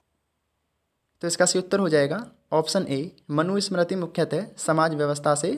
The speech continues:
संबंधित है, जो कि समाज वर्ण व्यवस्था में बटा हुआ था, जिनमें पहला ब्राह्मण, दूसरा क्षत्रिय, तीसरा वैश्य, चौथा शूद्र। तो नेक्स्ट क्वेश्चन है,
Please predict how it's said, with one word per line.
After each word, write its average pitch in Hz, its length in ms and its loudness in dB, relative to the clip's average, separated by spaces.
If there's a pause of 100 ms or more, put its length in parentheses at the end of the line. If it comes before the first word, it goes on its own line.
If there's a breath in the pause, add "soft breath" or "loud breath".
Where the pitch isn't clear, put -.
(160)
संबंधित 131 560 -4
है, 120 200 -16 (600)
जो 185 160 4
कि 208 100 2
समाज 185 440 6 (200)
वर्ण 170 260 4
व्यवस्था 180 380 4
में 180 140 2
बटा 156 200 6
हुआ 175 260 4
था, 151 180 -2 (460)
जिनमें 180 280 2
पहला 165 340 4 (340)
ब्राह्मण, 147 460 2 (180)
दूसरा 165 280 4
क्षत्रिय, 147 480 0 (280)
तीसरा 170 300 0
वैश्य, 147 500 0 (260)
चौथा 151 280 2
शूद्र। 117 460 -4 (1500)
तो 151 60 -2
नेक्स्ट 160 280 -2
क्वेश्चन 190 280 -2
है, 147 140 -2